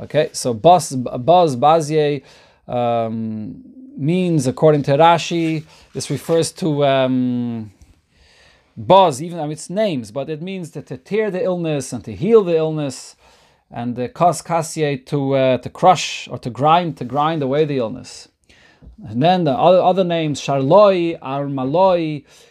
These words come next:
Ilin, Malachayed, Ishtalchu, Me'arad, Isdoim. These are malachim that are sent from the city Isdoim, Ola As-, Ola Asa, Shchina, K'ivin, that heal, uh, the boils that are painful.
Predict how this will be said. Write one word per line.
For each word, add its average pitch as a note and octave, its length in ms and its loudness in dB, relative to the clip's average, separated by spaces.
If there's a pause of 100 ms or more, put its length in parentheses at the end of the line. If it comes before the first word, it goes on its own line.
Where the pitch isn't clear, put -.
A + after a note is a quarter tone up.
(100)
Ilin, F#3+ 520 0
Malachayed, D#3+ 760 0
Ishtalchu, D#3+ 680 0
Me'arad, D#3+ 480 0
Isdoim. E3+ 760 0
These D#3 200 -2
are E3 80 0
malachim D3 500 -2
that B2 180 -6
are A#2 120 -6
sent - 480 -4 (280)
from C#3+ 180 2
the C3 80 2
city D#3 320 2
Isdoim, G3 640 2 (360)
Ola C#3+ 180 0
As-, - 380 -2 (100)
Ola C#3+ 200 -2
Asa, E3+ 340 0
Shchina, E3 840 0
K'ivin, C#3 500 -4 (400)
that C3 220 -2
heal, E3 680 4
uh, C3 160 -8
the B2+ 140 -4
boils D3+ 640 4
that C#3 180 -4
are C3 200 -2
painful. - 480 -4